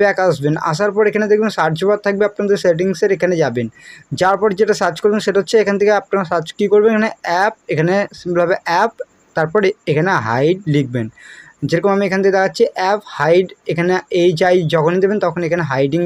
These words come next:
বা হাইড বলে আপনাদের পেয়ে যাবেন। অ্যাপ হাইডে যদি আলাদা সেটিংস থাকে তাহলে অ্যাপ হাইডে ক্লিক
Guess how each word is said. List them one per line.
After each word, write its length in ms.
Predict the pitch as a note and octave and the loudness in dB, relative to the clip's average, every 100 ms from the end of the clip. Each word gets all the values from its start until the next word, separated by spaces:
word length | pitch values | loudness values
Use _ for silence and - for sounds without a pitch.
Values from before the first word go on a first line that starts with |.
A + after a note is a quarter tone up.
| F3 | 0
বা 100 | F#3+ - _ - | -2 -4 _ -4
হাইড 220 | C#3+ D#3+ E3+ | 0 0 2
বলে 120 | F#3+ E3+ | 2 2
আপনাদের 280 | E3 E3 F#3 | -2 -2 0
পেয়ে 160 | A3 F3 C#3 | 2 2 2
যাবেন। 240 | A#2 A#2 - - - - | -2 -4 -8 -16 -18 -8
অ্যাপ 160 | E3+ F3 F3 | -4 -2 0
হাইডে 220 | F#3+ F#3+ | 2 2
যদি 100 | F#3+ F#3+ | 2 2
আলাদা 220 | F3 F3+ G3 | 2 0 0
সেটিংস 240 | G3+ G#3 F#3+ | 0 0 0
থাকে 120 | G#3 G3 | 0 2
তাহলে 160 | F#3+ E3 | 0 0
অ্যাপ 140 | C#3+ D#3 | -2 -2
হাইডে 200 | D3+ F#3 | 0 0
ক্লিক 180 | F#3 D#3+ | -2 -2